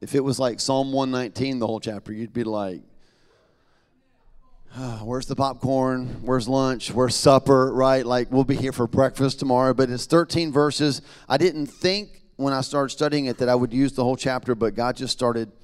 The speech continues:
showing me some stuff. So I'm gonna, <clears throat> I'm gonna read it and stop and talk about the different verses. And, and here's one thing I want, if you're taking notes, I just want you to jot this down.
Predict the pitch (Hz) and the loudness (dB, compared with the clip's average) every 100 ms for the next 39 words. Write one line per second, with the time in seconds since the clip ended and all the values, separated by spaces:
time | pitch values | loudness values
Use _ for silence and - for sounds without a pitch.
0 | - - - _ _ - 143 139 120 117 | -20 -20 -20 _ _ -2 0 2 -2 -6
1 | 104 120 104 - 123 110 139 165 151 123 | -2 0 0 2 4 4 2 0 0 -2
2 | - _ _ - 240 147 147 165 151 131 | -6 _ _ -2 -2 -2 -4 -2 -2 -4
3 | - 123 170 185 185 - - _ 117 110 | -2 6 6 8 4 0 -14 _ -10 -10
4 | - 160 156 151 123 113 131 147 143 139 | -4 -2 -2 -2 -4 -4 -2 -2 0 -2
5 | 127 123 131 131 117 127 127 131 117 117 | 0 -2 -4 -6 -4 -2 -2 -6 -8 -8
6 | 110 - _ _ _ _ _ _ - - | -10 -16 _ _ _ _ _ _ -20 -20
7 | - _ _ - 131 165 175 143 170 160 | -20 _ _ -10 -2 2 2 2 -2 0
8 | 156 135 139 - 123 127 143 139 143 135 | 2 2 2 -4 -6 -4 -2 -2 -2 -2
9 | 120 120 131 139 123 110 120 117 110 139 | -2 -6 -8 -6 -6 -4 -4 -6 -8 -6
10 | 123 113 104 | -4 -6 -10